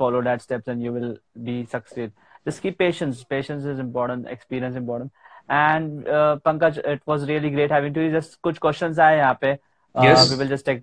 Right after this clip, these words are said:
Speaker 1: take that questions over here।
Speaker 2: I'm ready to put
Speaker 1: And
Speaker 2: my
Speaker 1: प्रताप,
Speaker 2: hundred percent as
Speaker 1: yeah,
Speaker 2: usual।
Speaker 1: yeah, exactly, as, uh, yeah, वो aapki khas baat है एक तो। Uh, you put hundred percent and you, you are providing, uh, amazing value।
Speaker 2: यस।
Speaker 1: And thank you everyone for joining।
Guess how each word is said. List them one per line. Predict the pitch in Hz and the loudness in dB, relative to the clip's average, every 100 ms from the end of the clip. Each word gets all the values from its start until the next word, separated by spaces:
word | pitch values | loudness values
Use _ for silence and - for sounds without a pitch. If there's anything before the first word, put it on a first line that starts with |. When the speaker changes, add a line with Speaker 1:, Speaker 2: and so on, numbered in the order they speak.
| - - | -6 -2
Speaker 1:
take | 131 123 | -2 0
that | 127 - 131 | -4 -4 -4
questions | 127 - 131 131 | -2 -4 -6 -4
over | 123 | -4
here। | 123 - | 0 4
Speaker 2:
I'm | 240 | 6
ready | 226 233 240 | 8 6 6
to | |
put | 247 240 | 6 6
Speaker 1:
And | |
Speaker 2:
my | 233 | 8
Speaker 1:
प्रताप, | 233 196 156 | 10 10 10
Speaker 2:
hundred | 151 175 | 8 8
percent | 170 160 147 | 6 6 8
as | 160 | 8
Speaker 1:
yeah, | 175 135 135 | 8 6 6
Speaker 2:
usual। | 120 - | 2 2
Speaker 1:
yeah, | - 131 143 131 127 | -8 2 4 6 6
exactly, | 139 135 123 127 | 4 4 4 4
as, | 127 120 | 4 0
uh, | 123 127 120 104 - 127 | -6 -4 -4 -6 -10 0
yeah, | 139 123 117 | 2 2 -2
वो | 131 | 0
aapki | 135 131 139 | 0 0 -4
khas | 143 131 | -2 -2
baat | 127 135 123 | 2 0 2
है | 127 | -2
एक | 117 | -4
तो। | 131 123 - _ _ _ 123 | -6 -8 -12 _ _ _ 0
Uh, | 117 113 117 _ _ _ _ 127 | 2 0 -4 _ _ _ _ -6
you | 123 | -2
put | 143 | 0
hundred | 143 143 | 0 0
percent | 143 139 147 | 2 0 2
and | 143 143 | 0 0
you, | 147 120 | -2 0
you | 143 | 0
are | 139 | 2
providing, | 143 139 139 - 127 | 2 0 -2 -4 -2
uh, | 120 127 | -2 0
amazing | 131 131 135 123 | -2 -2 -2 0
value। | 117 117 123 127 _ _ _ _ - | 0 0 -6 -8 _ _ _ _ 0
Speaker 2:
यस। | 139 | 4
Speaker 1:
And | 143 143 | 4 4
thank | 170 165 165 | 2 2 4
you | 185 | 4
everyone | 175 180 175 175 170 | 4 4 4 2 0
for | 160 | 0
joining। | 143 147 147 175 | 4 4 4 -4